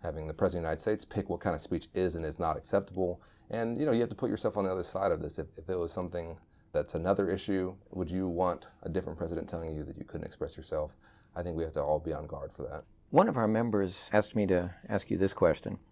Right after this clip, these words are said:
Speaker 2: He's supportive of you, but he said he's concerned because Sessions has so much seniority and is able to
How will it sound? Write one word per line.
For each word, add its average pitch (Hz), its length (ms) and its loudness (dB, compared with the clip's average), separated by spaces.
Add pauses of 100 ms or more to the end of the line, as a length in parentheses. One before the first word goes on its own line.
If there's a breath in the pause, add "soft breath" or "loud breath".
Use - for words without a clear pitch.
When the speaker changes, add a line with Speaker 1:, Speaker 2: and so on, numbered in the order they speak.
(120)
Speaker 2:
He's 107 200 -2
supportive 117 440 8
of 90 120 0
you, 104 300 2 (140)
but 107 120 4
he 101 100 0
said 101 520 6
he's 113 180 -2
concerned 123 800 0
because 98 800 -2 (160)
Sessions 113 640 4
has 98 300 0
so - 100 -6
much 107 200 -2
seniority 95 640 -2 (260)
and 101 120 -4
is 95 140 -4
able 92 240 2
to 85 100 -2